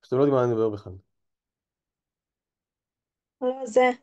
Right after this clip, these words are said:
Speaker 2: עם האחד.
Speaker 1: זה הגבול המ-, המופלא, כן?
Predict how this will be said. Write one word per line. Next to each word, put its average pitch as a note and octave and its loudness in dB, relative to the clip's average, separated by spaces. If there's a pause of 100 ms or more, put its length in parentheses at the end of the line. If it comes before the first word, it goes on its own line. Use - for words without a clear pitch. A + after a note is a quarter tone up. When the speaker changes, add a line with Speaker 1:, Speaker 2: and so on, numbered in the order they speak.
(180)
Speaker 2:
עם A#3+ -4
האחד. A3+ -4 (520)
Speaker 1:
זה D3 2
הגבול D#3 2
המ-, D3+ 2
המופלא, C3+ 0 (440)
כן? A#2+ -8